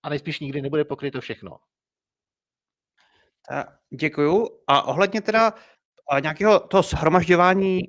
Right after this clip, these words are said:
Speaker 2: dat a zjišťování, které postupy jsou skutečně efektivní, které ne, a tak, jak jste třeba popisoval tu historii, a já si myslím, že se vás můžu zeptat na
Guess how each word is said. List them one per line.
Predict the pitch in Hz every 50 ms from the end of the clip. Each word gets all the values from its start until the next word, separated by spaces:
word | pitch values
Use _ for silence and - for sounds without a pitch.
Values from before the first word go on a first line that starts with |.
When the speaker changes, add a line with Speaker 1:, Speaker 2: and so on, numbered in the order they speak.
| - _ _ _ -
Speaker 2:
dat | 117 117 143 143 147 156 151 - - - - _ - - - - - _ _ _
a | - 143 143 147 147 147
zjišťování, | 143 160 165 - - 185 165 165 160 160 165 165
které | 165 - 170 160
postupy | 160 - 156 - - 160 - 165
jsou | 156 - 160
skutečně | 147 - - 147 160 156 - - 170
efektivní, | 160 - 170 - - 170 156 165 165 160
které | - - 151 156 151 151
ne, | 156 156 156 151 - - - - - - - - _ -
a | 131 139 139
tak, | - 151 147
jak | 196 202
jste | - - 220
třeba | 214 - - 208 208 208 202 - _ _ _ _ _ _ -
popisoval | 185 180 196 185 - - 185 185 202 202 185 160 - _ _ _ _ _
tu | _ -
historii, | 160 156 143 - - 175 160 180 190 196
a | - 156
já | 160 165
si | 165 - 175
myslím, | 185 175 - 185 170
že | 160 185 185 175 156 165
se | - - 180 160
vás | 160 165 165 -
můžu | 170 170 170 165
zeptat | 170 165 - 170 170 -
na | 165